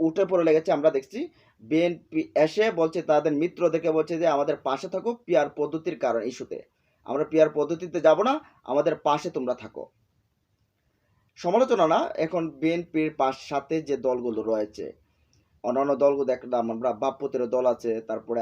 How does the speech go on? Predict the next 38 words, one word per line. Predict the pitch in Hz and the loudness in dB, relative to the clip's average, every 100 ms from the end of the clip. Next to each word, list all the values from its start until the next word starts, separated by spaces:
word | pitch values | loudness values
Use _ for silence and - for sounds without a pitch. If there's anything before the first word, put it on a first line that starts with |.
| 110 | 0
আরও | 113 120 | 0 0
অনেক | 120 113 | -4 -4
দল | 120 117 | -2 -4
আছে, | 107 98 117 | -4 -8 -2
যারা | 123 156 233 _ _ - | 0 -2 -4 _ _ -4
পঞ্চ-, | 135 131 120 - 123 | -2 -2 -6 -10 -2
বারোটা | 127 143 147 139 | 2 2 2 0
দলে | 139 135 | 0 0
মিলে | 131 127 | 0 0
হয় | 120 131 | 0 -2
না | 214 233 | -4 -4
পঞ্চাশ | 123 120 131 120 | -4 -2 -6 -4
জন | 143 175 120 | -6 -6 -6
কর্মী, | 110 90 78 _ _ _ _ _ - | -6 -8 -16 _ _ _ _ _ -12
এমন | 190 208 147 | -10 -8 -4
হ-, | 135 - | -4 -4
আছে। | 123 98 - - - - - | -8 -10 -14 -20 -20 -20 -12
আমরা | 175 208 - _ _ _ _ - - | -4 -4 -4 _ _ _ _ -12 0
তাদেরকে | 151 165 170 147 139 127 - - 120 | 2 2 0 0 0 -6 -18 -8 -2
এরকম | 135 143 127 | 0 -2 0
বলি | 143 175 | 2 2
না, | 131 147 | 0 2
তবে, | 131 123 - _ _ - | 2 2 -2 _ _ -6
এ, | 123 120 - - | 0 0 -2 0
এরকম | 180 202 170 135 | 0 2 2 0
আছে, | - - _ _ _ _ - | -2 -18 _ _ _ _ -8
তাদের | 139 170 147 _ _ _ - | -2 -2 -4 _ _ _ -4
নেতা | 151 208 233 190 | 2 4 6 4
আছে, | 180 226 320 _ - | 2 -4 -4 _ 2
কর্মী | 156 143 139 | 2 2 -2
নেই, | 87 - - | -4 -10 -10
এরকম | 131 - 117 | -8 -6 -8
আছে। | 101 78 - | -8 -14 -8
তো | 151 151 156 | -2 2 2
এগুলা, | 165 202 190 - 151 | 2 0 -2 -4 -4
এই | 151 143 | -2 -2
নে-, | 143 | -2
এই | 139 | 0